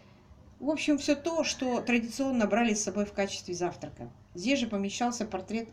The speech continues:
мрачного филантропа. Холст был разрезан ножом. Это произошло, когда картину впервые выставили в холле библиотеки. Ужасный предмет на размытом снимке –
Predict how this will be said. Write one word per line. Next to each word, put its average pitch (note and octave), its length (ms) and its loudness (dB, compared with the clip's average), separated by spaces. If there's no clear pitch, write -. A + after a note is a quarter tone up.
мрачного F#3+ 580 -4
филантропа. F3 720 -6
Холст A#3+ 240 -2
был F3+ 180 2
разрезан F3 520 -2
ножом. A3 360 -4
Это F#3 220 -8
произошло, D#3+ 480 -6
когда D#3+ 260 -12
картину A3+ 480 -6
впервые F3+ 380 -6
выставили F3 420 -8
в - 120 -16
холле F3 200 -8
библиотеки. D3+ 600 -12
Ужасный A3+ 480 4
предмет G#3+ 420 -2
на F#3+ 80 0
размытом G3 480 -2
снимке – A#3 500 -2